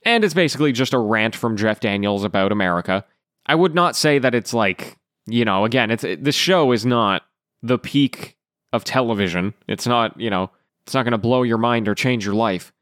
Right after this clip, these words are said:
But I thought it was well written, and it, it was a great way to start the show. I would play a clip for you here if I wasn't terrified of copyright. Unfortunately, film and television tend to be a lot more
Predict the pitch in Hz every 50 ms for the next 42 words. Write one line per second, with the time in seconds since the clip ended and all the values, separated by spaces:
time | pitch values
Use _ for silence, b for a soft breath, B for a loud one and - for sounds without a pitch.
0 | _ _ _ _ - 170 190 202 - - 214 202 190 175 180 151 143 160 156 156
1 | 139 135 139 139 110 135 135 135 131 135 95 131 135 139 147 135 151 160 147 117
2 | 135 117 - 113 151 160 190 165 165 151 123 110 - - - 135 120 139 143 -
3 | - - - - - 90 78 80 87 - _ _ _ _ _ _ _ - 139 135
4 | 127 113 - 175 180 170 139 - - 143 147 - - - 117 110 104 95 95 104
5 | 113 107 95 92 - 101 98 98 104 104 95 98 92 - - _ _ _ - -
6 | 107 101 101 - - 98 90 92 - - - 101 98 - 95 87 85 82 87 -
7 | - _ _ _ _ _ _ _ - 110 - - 131 123 - 123 120 98 113 113
8 | 107 - - 123 120 120 117 107 - 123 117 117 110 98 107 95 95 98 98 -
9 | 113 110 101 101 92 107 104 101 98 95 90 - _ _ _ _ _ _ _ -
10 | - 104 107 104 110 113 120 - - 123 117 117 120 117 113 113 113 113 113 110
11 | 110 107 104